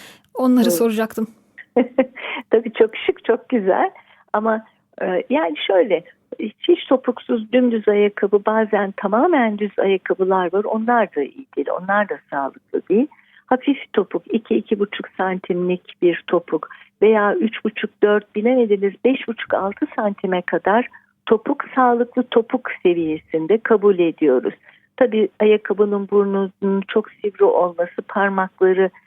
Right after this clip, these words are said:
Speaker 2: sıkıştırıyor. Ee, hallux valgus dediğimiz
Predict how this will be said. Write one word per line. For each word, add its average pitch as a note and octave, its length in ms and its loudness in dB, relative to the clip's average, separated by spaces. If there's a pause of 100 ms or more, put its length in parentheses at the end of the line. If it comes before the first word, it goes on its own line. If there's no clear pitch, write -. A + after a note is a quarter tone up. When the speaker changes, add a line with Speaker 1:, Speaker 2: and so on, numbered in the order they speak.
(260)
Speaker 2:
sıkıştırıyor. F#3 840 0 (420)
Ee, F3 460 2
hallux G#3 360 0 (180)
valgus G3+ 380 0 (120)
dediğimiz F3+ 500 0